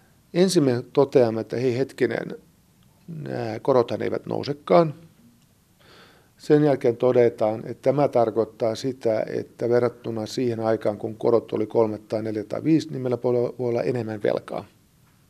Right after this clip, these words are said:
Sen jälkeen, kun velkaa on nostettu tarpeeksi korkealle tasolle, niin sen jälkeen koronnosto onkin jo mahdotonta.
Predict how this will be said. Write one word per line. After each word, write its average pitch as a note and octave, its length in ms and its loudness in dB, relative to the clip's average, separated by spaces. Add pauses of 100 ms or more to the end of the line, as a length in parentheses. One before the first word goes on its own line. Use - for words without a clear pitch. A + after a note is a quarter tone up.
(1200)
Sen G3 240 6
jälkeen, D3+ 300 6
kun B2+ 140 2
velkaa F3+ 440 6
on A#2 160 2
nostettu C#3 720 0
tarpeeksi A#2 840 0 (160)
korkealle A2 600 4
tasolle, - 480 2 (1000)
niin B2 160 -8
sen F#3 200 8
jälkeen B2+ 420 6
koronnosto B2+ 640 4
onkin A#2 240 0
jo A#2+ 60 4
mahdotonta. A2+ 680 0